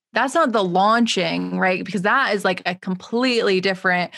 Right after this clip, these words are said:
like, operation in terms of, like, launching and making sure that you have a profitable launch. And so, you know, that's something that I talk about a lot when it comes to,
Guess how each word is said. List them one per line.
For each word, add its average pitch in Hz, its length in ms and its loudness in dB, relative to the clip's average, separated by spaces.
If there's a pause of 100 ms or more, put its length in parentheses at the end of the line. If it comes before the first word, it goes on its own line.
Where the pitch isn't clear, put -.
(280)
like, 185 220 0
operation 190 800 2
in 185 100 0
terms 185 320 0
of, 175 80 0
like, 175 240 0
launching 196 460 0
and 180 100 -2
making 180 300 -4
sure 185 180 -4
that 180 140 0
you 185 100 0
have 180 140 0
a 180 80 0
profitable 180 640 0
launch. 185 320 2
And 185 180 -2
so, 185 260 0 (380)
you 208 100 -2
know, 190 120 0
that's 202 240 -2
something 196 300 -2
that 185 120 2
I 185 80 0
talk 185 260 -2
about 185 200 0
a 196 40 0
lot 262 320 2
when 208 120 0
it - 100 -4
comes 226 380 0
to, 202 520 0